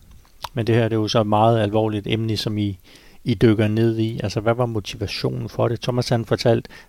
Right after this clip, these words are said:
der var i hvert fald den her journalistiske undren med at sige, "Men hvor, hvorfor har vi ingen selvmord? Eller i hvert fald registreret selvmord i Danmark, øh, af ludomaner." Men hvad var det ellers, der sådan drev jer?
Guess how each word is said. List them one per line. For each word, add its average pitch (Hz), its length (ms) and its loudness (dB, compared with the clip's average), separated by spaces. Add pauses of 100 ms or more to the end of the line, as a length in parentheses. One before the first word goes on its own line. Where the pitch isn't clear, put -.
der 117 60 0
var 120 120 6
i - 20 4
hvert 117 180 4
fald 110 100 -4
den 117 140 0
her 110 180 -2
journalistiske 117 540 -2
undren 117 320 0
med 107 120 -2
at 101 80 -2
sige, 113 140 -4
"Men 104 160 -4
hvor, 113 260 4 (120)
hvorfor 117 220 4
har 107 40 6
vi 110 80 -2
ingen 113 120 -2
selvmord? 113 440 -2 (360)
Eller 117 100 -4
i 113 40 2
hvert 107 100 0
fald 104 120 -2
registreret 104 440 0
selvmord 110 340 -2
i - 20 -10
Danmark, 110 360 -6 (120)
øh, 110 440 -6 (160)
af 107 120 0
ludomaner." 110 560 -2 (640)
Men 117 100 -4
hvad 123 120 2
var 127 120 2
det - 120 -2
ellers, 139 240 0
der 120 120 -4
sådan 113 200 -6
drev - 280 2
jer? 117 180 -4